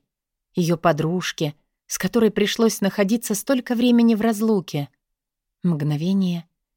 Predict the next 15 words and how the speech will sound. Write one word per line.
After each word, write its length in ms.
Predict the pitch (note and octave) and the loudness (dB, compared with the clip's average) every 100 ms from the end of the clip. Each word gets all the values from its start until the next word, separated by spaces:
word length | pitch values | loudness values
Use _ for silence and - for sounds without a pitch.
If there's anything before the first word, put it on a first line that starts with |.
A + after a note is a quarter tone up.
| _ - | _ 0
и 60 | |
ее 360 | A3+ A3+ A3+ C4 | 2 4 2 2
руки 280 | C4+ C#4 C4 | 2 -2 -2
уже 360 | B3+ G#3+ B3+ | 0 0 0
очерчивали 760 | B3 - B3+ A#3 - G3 G3 G3 | -2 -2 0 0 0 -2 0 0
изгибы 460 | G3 E3+ G#3 G3 G#3 | -2 -2 -2 2 2
любимого 560 | G3 F3+ A3 G#3 G#3 | 2 2 2 4 2
инструмента, 920 | G3+ G3 - A3 A3 G#3 F3 D#3 D3+ - _ _ _ _ | 0 -2 -2 2 2 2 0 -4 -8 -10 _ _ _ _
словно 440 | - F3 D#3 E3 | -6 -2 0 0
бы 140 | D#3 E3+ | 0 -2
это 220 | F3+ F3+ | -2 -2
были 220 | E3 F#3 | 0 0
объятия 580 | E3+ D#3 F#3+ G#3 - F#3+ | 0 -2 -2 -2 -2 0
любимого 480 | F3+ E3+ F#3+ F3+ E3+ | 0 0 2 0 -2
человека. 760 | - F#3+ F#3 F3 D#3 - D3+ | -4 -4 -2 -2 -6 -8 -12